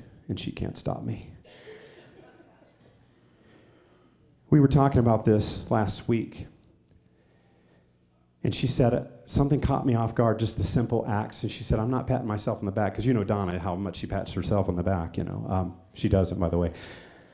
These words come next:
She was kind at the, uh, there was a greeter at Walmart, and she was just nice to her. And this greeter who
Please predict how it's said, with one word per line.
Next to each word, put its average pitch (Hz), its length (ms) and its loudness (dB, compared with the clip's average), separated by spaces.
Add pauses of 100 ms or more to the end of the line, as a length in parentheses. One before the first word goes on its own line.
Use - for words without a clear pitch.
(1200)
She - 200 2
was 151 100 4
kind 170 300 6
at 160 100 4
the, 139 180 4
uh, 143 300 2
there 143 140 2
was 131 80 0
a 127 40 0
greeter 139 320 2
at 117 80 -2
Walmart, 117 440 0
and 110 120 -4
she - 120 -4
was 110 180 0
just - 240 0
nice 113 300 0
to 120 140 -4
her. 110 340 -4
And 113 160 -2
this 117 160 -2
greeter 123 420 0
who 117 320 0